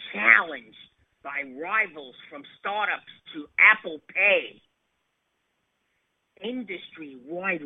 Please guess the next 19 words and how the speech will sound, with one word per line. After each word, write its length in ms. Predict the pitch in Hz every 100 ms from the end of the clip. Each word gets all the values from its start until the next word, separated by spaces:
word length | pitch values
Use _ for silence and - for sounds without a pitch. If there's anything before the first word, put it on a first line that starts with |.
| 147
revenue 540 | 196 196 170 147 135
is 100 | 131 -
projected 640 | 143 120 202 208 - 180 _ -
to 80 | - -
surge 340 | 190 170 160 - - -
to 100 | 185 - -
two 200 | 254 196 -
point 320 | 196 196 175 -
four 320 | 220 220 208 175 - _ _ _ _ - - -
trillion, 680 | 208 269 311 269 160 113 107 _ - -
T, 380 | 285 277 160 160 _ - -
trillion, 500 | 277 294 208 135 110 _ _ _ _ _ _ _
by 240 | 202 202 - _ _ _ _ - -
twenty 400 | 240 - - - -
twenty-seven, 840 | 196 175 151 - 233 196 139 131 _ _ _ _ _ _ -
according 520 | - - 202 214 202 -
to 100 | 202
a 40 | 185
report 480 | 180 - 220 190